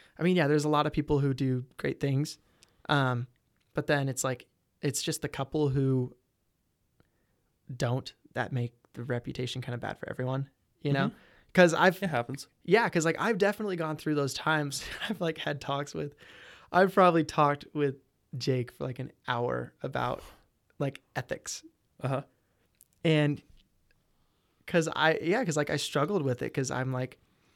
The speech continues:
Speaker 1: and even, like, yeah, Nathan too. And that's the cool thing about this market locally is, like,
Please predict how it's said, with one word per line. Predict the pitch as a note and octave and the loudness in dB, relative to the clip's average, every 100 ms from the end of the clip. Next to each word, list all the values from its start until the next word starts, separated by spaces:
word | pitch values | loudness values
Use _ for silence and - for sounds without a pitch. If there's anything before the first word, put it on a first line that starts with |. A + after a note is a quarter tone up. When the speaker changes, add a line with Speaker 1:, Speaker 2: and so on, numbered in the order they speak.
| _ _ - | _ _ -2
Speaker 1:
and | F#3 F3+ | 0 0
even, | E3+ E3 - | 0 -2 -4
like, | C#3 C#3+ | -6 -8
yeah, | - D#3+ | -4 -2
Nathan | C3+ C#3+ - C#3 B2+ | 0 -2 -2 -4 -4
too. | - D3 C3 C3 _ _ _ - _ - | 0 0 0 -6 _ _ _ -20 _ -4
And | D#3+ | -2
that's | E3+ - | -2 -6
the | - _ _ - | -14 _ _ -20
cool | - F3 | -14 -8
thing | F3 | -4
about | D#3 D3 - _ _ _ - - | -2 -2 -4 _ _ _ -20 -8
this | D3+ - - | -8 -8 -10
market | B2 C3 - - | -8 -6 -8 -8
locally | C3+ C#3 D3+ | -8 -4 -4
is, | C#3 | -4
like, | C#3 | -6